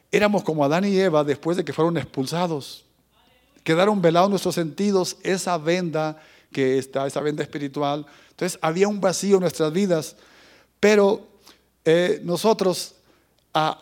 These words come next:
no todo es malo, hay buenas noticias ahora en Cristo Jesús. Somos nuevas criaturas, hemos venido a Jesús y Jesús vino específicamente para arreglar todas las cosas que quedaron rotas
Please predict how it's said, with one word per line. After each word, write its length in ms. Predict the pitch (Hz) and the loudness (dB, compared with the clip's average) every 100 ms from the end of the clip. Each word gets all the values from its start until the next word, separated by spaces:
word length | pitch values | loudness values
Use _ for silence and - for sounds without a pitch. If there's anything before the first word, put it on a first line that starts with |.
| - | -2
no 140 | 196 | -2
todo 240 | 240 247 226 | 0 2 2
es 60 | |
malo, 260 | 175 196 190 | 4 4 6
hay 60 | |
buenas 260 | 175 185 185 | 6 4 2
noticias 500 | 175 - 202 165 131 | 0 0 -2 0 -2
ahora 240 | 127 147 | 0 0
en 80 | 143 | 0
Cristo 300 | 131 151 151 | -2 -4 -4
Jesús. 480 | 151 139 - - - | -6 -6 -8 -12 -12
Somos 380 | - 175 214 214 | -2 2 6 6
nuevas 360 | 160 202 208 - | 6 4 2 -2
criaturas, 560 | 208 202 196 196 190 180 | 0 0 2 2 4 2
hemos 180 | 196 | 2
venido 240 | 170 160 190 | 2 2 0
a 60 | |
Jesús 500 | 180 185 - 180 180 - | 0 -2 -2 -2 -2 -4
y 60 | |
Jesús 300 | 156 156 202 196 | -4 -2 -2 0
vino 200 | 214 190 | 2 2
específicamente 920 | 156 139 190 220 214 190 180 190 180 - - - _ | 0 -2 -2 2 0 0 -2 -2 -6 -10 -20 -20 _
para 200 | - 165 | 0 2
arreglar 360 | 160 156 170 196 | 4 4 4 4
todas 220 | 202 202 | 4 6
las 140 | 190 180 | 4 4
cosas 440 | 180 175 180 - | 2 2 0 -4
que 140 | - | -10
quedaron 400 | 147 151 185 196 | -4 0 2 2
rotas 580 | 160 180 196 147 151 - | 4 4 4 2 -4 -6